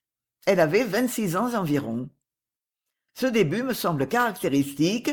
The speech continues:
étant d'un auteur si jeune et femme. Le héros, au premier chapitre,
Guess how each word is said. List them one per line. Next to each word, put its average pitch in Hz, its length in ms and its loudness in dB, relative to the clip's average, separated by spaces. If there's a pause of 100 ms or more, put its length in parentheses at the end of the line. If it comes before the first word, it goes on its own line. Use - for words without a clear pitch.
(320)
étant 233 300 2
d'un 175 180 0
auteur 147 320 -2
si 247 300 0
jeune 202 420 2 (140)
et 160 80 4
femme. 127 500 -4 (920)
Le 226 180 0
héros, 185 420 4
au 180 60 0
premier 226 340 0
chapitre, 156 600 0